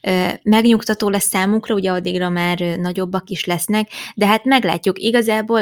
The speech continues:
ö, mi minden reggel úgy kelünk föl, hogy amúgy mind a kettő gyerek végül nálunk van, mert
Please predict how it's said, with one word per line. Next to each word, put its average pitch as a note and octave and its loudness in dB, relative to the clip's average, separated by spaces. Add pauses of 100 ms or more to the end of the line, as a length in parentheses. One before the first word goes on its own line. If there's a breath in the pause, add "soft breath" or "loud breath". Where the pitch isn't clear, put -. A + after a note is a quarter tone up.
(140)
ö, G3+ -2 (140)
mi B3 6
minden E4+ 6
reggel F#3 2
úgy A3 0
kelünk F3+ -2
föl, F#3 -2
hogy G3 0
amúgy G3 0
mind G#3 2
a D#3 -4
kettő D#3 -8
gyerek D3+ -6
végül D#3 -4
nálunk D3+ -4
van, G3 -4
mert F3+ -4